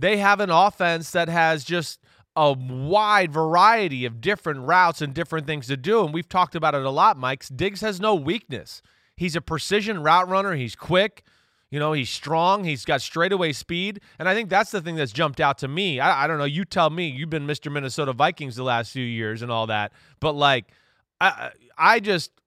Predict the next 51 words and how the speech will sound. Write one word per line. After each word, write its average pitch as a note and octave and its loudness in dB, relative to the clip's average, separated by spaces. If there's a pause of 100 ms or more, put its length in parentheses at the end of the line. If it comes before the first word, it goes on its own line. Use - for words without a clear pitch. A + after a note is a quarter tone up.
(140)
I F3 6
think G3+ 0
I F#3+ 8
took G#3 -6
for F3+ -4
granted E3+ 2
how D#3+ 4
explosive E3+ -2
he C3 -2
is B2 -2 (380)
and D#3 0
how, F3 6
like D#3+ 0
we D#3 -4
saw F3+ 4
last E3 2
night, F#3 0
he D3+ -2
can C3 -6
catch - -2
a D3 -4
slant F3+ 0 (320)
and B2+ -6
break F3+ 0
a D3 -6
tackle E3+ 0
while C3+ 0
somebody's D#3 -4
hitting F#3+ -4
him. B2+ -4 (260)
That's F#3+ 2
the F3+ -2
aspect D#3 -2
that C#3 0
I D#3 2
don't F3 0
know D#3+ 2
if C#3+ 0
I D3+ 4
knew D3+ -4
he C3 -8
had D3 4
until B2 -6
this B2 -4
year, C#3 -4
and A2 -8
it's, A#2 -12
it's B2 -10
been A#2 -10
very A2 -2
special. F#2+ -8